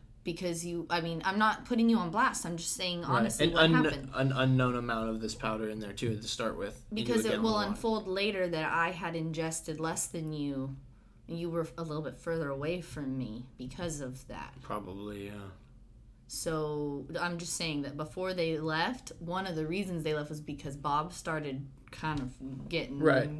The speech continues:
Speaker 1: fe-, getting weird. You started kinda getting weird.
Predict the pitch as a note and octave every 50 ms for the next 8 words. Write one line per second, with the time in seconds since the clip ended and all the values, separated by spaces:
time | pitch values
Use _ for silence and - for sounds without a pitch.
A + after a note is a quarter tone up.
0 | D3+ - - D#3+ D3 B2+ C#3+ C#3+ F3+ D#3 D3 D3 D3 D#3 D#3 D3 C#3+ C#3+ C#3+ C#3+
1 | C#3+ - - - - - F3+ G3 G#3 G3+ - D#3+ D3+ D3+ D3+ D3+ D#3 C#3 C#3 C#3
2 | C#3+ C#3+ C#3+ D3 D3+ D3+ D3+ C#3+ C#3 C#3 C3+ C#3 C#3